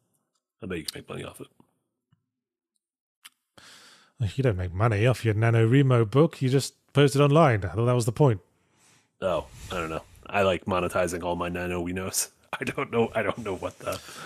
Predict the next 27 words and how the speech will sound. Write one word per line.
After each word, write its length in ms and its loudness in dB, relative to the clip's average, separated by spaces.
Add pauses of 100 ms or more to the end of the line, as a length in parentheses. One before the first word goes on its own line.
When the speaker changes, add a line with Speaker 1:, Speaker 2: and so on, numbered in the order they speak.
(380)
Speaker 1:
what 100 -2
the 100 0
actual 240 0
acronym 320 -8
of 60 -10
that 140 -12
is. 180 -16 (460)
Speaker 2:
Cade 420 4
Brockhausen 680 4
gives 220 2
five 220 4
dollars 320 0
and 80 -6
says, 180 2
"I 160 4
think 300 0
Tears 200 8
of 60 2
the 60 -4
Kingdom's 260 2
original 320 2
title 340 4
was 140 0
Tears 320 4
of 100 -2
the 60 -2
Dragon, 640 4